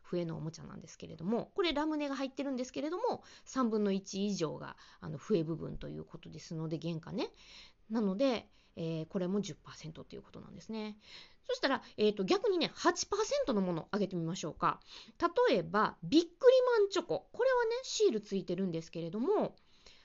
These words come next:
あのー、シールは三分の一以内なんですよね。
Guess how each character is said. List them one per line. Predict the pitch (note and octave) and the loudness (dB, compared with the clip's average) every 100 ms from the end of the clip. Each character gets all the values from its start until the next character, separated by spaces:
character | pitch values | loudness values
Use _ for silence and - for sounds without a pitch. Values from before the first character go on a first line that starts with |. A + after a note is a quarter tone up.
| - | -10
あ | G3+ G#3 | -2 0
の | G3 F#3 F3 E3+ E3+ - - | 0 0 0 -2 -4 -6 -10
ー、 | |
シ | - - D#4 | -6 0 2
ー | F#3+ | 2
ル | |
は | D#3 | -2
三 | - A#3+ C#4 | -8 -4 0
分 | B3+ C4+ | 2 2
の | B3 | 2
一 | A3 A3+ | 0 0
以 | C4 | 2
内 | D#4 G#3+ | 2 2
な | F3+ | -2
ん | E3 | -4
で | E3 | -6
す | E3 | -6
よ | D3+ | -4
ね。 | E3+ F3 | -4 -4